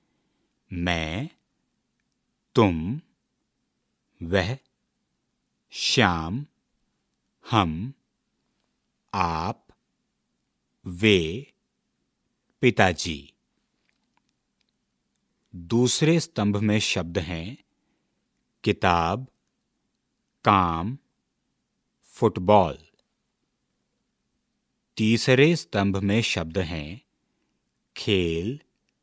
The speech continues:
कर, पढ़। चौथे स्तंभ में शब्द हैं रहा हूं, रहे हो, रहा है,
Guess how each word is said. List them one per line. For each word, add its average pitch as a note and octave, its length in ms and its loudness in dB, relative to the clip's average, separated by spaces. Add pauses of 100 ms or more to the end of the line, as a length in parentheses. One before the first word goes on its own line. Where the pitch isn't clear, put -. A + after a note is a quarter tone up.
(440)
कर, G#2 400 2 (1160)
पढ़। G#2+ 240 4 (2000)
चौथे A#2+ 560 2
स्तंभ G#2+ 380 -2
में G#2 260 0
शब्द F2+ 380 -4
हैं E2+ 440 -6 (960)
रहा F2 420 -2
हूं, E2+ 400 -4 (760)
रहे F#2 380 -2
हो, E2 500 -6 (680)
रहा F#2 440 -2
है, E2+ 520 -8